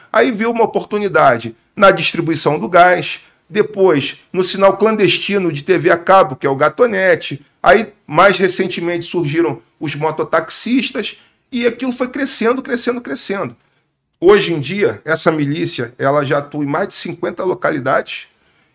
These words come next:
e mais um crime que eles vêm cometendo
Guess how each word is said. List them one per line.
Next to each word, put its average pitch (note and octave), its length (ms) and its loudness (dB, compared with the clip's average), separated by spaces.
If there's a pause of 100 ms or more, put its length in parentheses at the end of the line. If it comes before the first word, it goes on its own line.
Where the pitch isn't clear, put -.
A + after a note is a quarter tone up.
(100)
e G#3 400 -6 (1040)
mais G#3 320 2
um A3+ 100 -6
crime G3+ 360 -8
que - 100 -8
eles D3+ 200 -4
vêm D3 200 -4
cometendo D3 680 -6